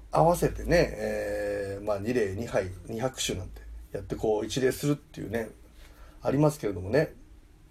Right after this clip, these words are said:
まあ、神社によっては叩き方とかね、あ、お参りの仕方違うとこあるんですけれども、前回の配信でね、お話ししたんですけれどもね、左手は火の手、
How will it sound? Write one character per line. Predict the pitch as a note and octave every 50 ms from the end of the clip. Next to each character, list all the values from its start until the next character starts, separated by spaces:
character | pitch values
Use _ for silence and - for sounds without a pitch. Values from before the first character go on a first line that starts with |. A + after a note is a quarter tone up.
| - - - - - - - - - - - - - - -
ま | - C3
あ、 |
神 | B2+ D3+ F3+ D#3
社 | D3 B2
に | A2 A2
よ | G#2+
っ | G#2+
て | - E3+
は | D#3 B2 G#2 F#2
叩 | - G#2 G2 A#2 A2+
き | -
方 | C3+ - A2
と | - -
か | - -
ね、 | - G2+ G#2+ - G#2
あ、 | G2+ F#2+ F#2
お | F#2+
参 | G2 G#2 G#2
り | G#2
の | G#2 G2+
仕 | G2 -
方 | A2 F#2+ F#2+
違 | - - A#2 B2+
う | B2+
と | -
こ | A2+ G#2 G#2+
あ | C#3+
る | D3
ん | B2+ G2+
で | F#2+
す | F#2 -
け | -
れ | G2 F#2+
ど | -
も、 | A#2+ D3 C#3+ - - - - - - - - - _ - - - B2 A#2 A2+
前 | E3+ G3 F#3+ D#3+
回 | E3 D3+ D#3 E3+
の | G#3 A3 G3
配 | D3+ - - C3 B2+
信 | B2 - C3 B2 A2+
で | A#2 B2+
ね、 | D#3+ E3+ - -
お | B2
話 | A2+ B2 A#2 A#2+ - C#3
し | B2+ -
し |
た | - D#3
ん | D3+
で | A#2+ F#2+
す | F#2 -
け | -
れ | F#2 F#2
ど | F#2
も | F#2
ね、 | G2 G2+ G2+ - - - - - - - - - - - - - - - - -
左 | - C#3+ C3 G3 A3 A#3 B3 A#3
手 | - A3+ G#3
は | G#3 G#3 G#3 G3 - - -
火 | - - - - - - A3
の | A3+ F3+ -
手、 | - - - -